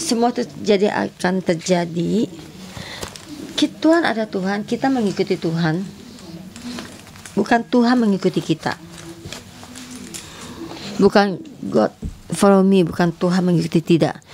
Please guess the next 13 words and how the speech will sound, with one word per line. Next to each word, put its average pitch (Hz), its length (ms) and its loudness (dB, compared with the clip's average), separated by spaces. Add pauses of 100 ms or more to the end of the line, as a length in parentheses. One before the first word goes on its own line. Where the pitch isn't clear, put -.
(140)
Tapi 269 240 4
kita - 400 0 (160)
mengikuti 214 480 8
Tuhan. 175 400 2 (4000)
Jadi, 294 160 8
kita 330 320 6
melihat 247 320 6
firman 208 320 4
ini 240 160 6
memberikan 185 560 4
pengajaran 175 560 4
buat - 160 0
kita. - 480 0